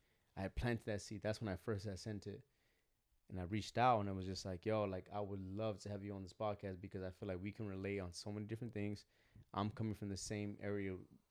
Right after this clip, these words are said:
that you are, which is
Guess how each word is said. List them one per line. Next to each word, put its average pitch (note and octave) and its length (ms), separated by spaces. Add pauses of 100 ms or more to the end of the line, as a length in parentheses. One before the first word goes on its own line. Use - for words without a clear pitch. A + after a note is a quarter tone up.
(420)
that F2 240
you D3+ 180
are, G2+ 280 (720)
which G#2 320
is F#2+ 360